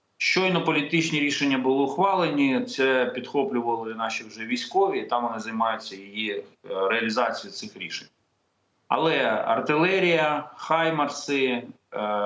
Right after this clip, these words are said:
патріоти, е, і остання історія Ф шістнадцять, ну, інше не буду згадувати, всі ці політичні рішення ухвалені.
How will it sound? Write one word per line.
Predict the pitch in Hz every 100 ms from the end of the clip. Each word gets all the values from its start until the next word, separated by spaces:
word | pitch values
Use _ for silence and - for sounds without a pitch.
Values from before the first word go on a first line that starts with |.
| 101 98 98 -
патріоти, | 131 156 156 170 170 160 147 131 120 117 - _
е, | 110 107 107 101 101 98 98 -
і | 120 127 120
остання | 120 143 139 127
історія | 120 - 127 110 107 104 101 117
Ф |
шістнадцять, | - 131 - 165 170 - 123 - _ _ _
ну, | 117 104 98
інше | 101 - 104
не | 98
буду | 101 98
згадувати, | 123 139 - 147 - - - - - - -
всі | - 185 202
ці | - 175
політичні | 156 139 123 165 - 131
рішення | 131 - 120
ухвалені. | 110 110 92 - -